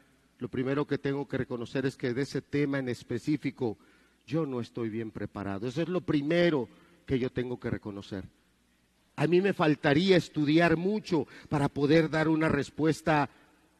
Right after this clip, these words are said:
más, más efectiva. Pero lo que sí te puedo decir es que al Dios que yo conozco es un Dios sabio. Y Él es el que da la vida. Y Él no se equivoca.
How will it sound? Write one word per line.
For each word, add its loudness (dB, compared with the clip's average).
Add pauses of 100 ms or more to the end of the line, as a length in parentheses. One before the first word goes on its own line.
(140)
más, -6 (400)
más -6
efectiva. -2 (760)
Pero -4
lo -4
que -6
sí -6
te -8
puedo -6
decir -6
es -8 (800)
que -8
al -2
Dios -4
que -6
yo -6
conozco -10
es -12
un -14
Dios -10
sabio. -10 (960)
Y -2
Él 4
es -2
el -2
que -10
da -8
la -6
vida. -12 (640)
Y -8
Él -4
no -8
se -12
equivoca. -14